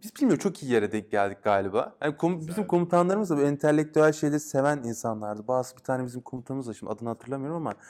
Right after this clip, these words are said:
Speaker 1: gelirdi bazen şey derdi işte, "Eray, film yönetmek mi, insan yönetmek mi?" deyip giderdi böyle falan. Hani, e, böyle hani şeyler sana
Speaker 2: Çok
Speaker 1: böyle
Speaker 2: güzel
Speaker 1: ikilemlerde
Speaker 2: söyledi
Speaker 1: bırakırlardı
Speaker 2: gerçekten
Speaker 1: yani.
Speaker 2: ya.
Speaker 1: Çok
Speaker 2: Eray da bu arada böyle gerçekten bir düşünürdü onu yani.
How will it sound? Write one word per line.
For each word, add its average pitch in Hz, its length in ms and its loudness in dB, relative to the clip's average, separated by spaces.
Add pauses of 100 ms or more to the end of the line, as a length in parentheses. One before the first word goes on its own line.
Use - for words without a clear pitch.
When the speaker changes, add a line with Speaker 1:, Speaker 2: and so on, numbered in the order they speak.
(720)
Speaker 1:
gelirdi 123 500 0
bazen 113 300 2
şey 113 240 -4
derdi 98 260 -2
işte, 101 300 -10 (140)
"Eray, 123 300 4 (880)
film 151 240 2
yönetmek 131 420 0
mi, 131 80 0
insan 120 280 0
yönetmek 104 440 -6
mi?" 127 120 -8
deyip 139 200 0
giderdi 127 420 8
böyle 107 220 2
falan. 113 300 -2
Hani, 127 180 -2 (160)
e, - 0 -
böyle 147 340 6
hani 156 340 4
şeyler 156 380 6
sana 151 200 2
Speaker 2:
Çok 156 100 4
Speaker 1:
böyle 156 100 4
Speaker 2:
güzel 151 120 4
Speaker 1:
ikilemlerde 156 520 8
Speaker 2:
söyledi 156 100 4
Speaker 1:
bırakırlardı 127 640 4
Speaker 2:
gerçekten 104 260 -10
Speaker 1:
yani. 101 40 -16
Speaker 2:
ya. 98 60 -20
Speaker 1:
Çok 120 120 -8 (600)
Speaker 2:
Eray 135 320 -2
da 135 100 -4
bu 135 60 -6
arada 135 240 -4
böyle 135 180 -4
gerçekten 135 540 -6
bir 117 80 -10
düşünürdü 127 480 -10
onu 107 180 -12
yani. 92 320 -18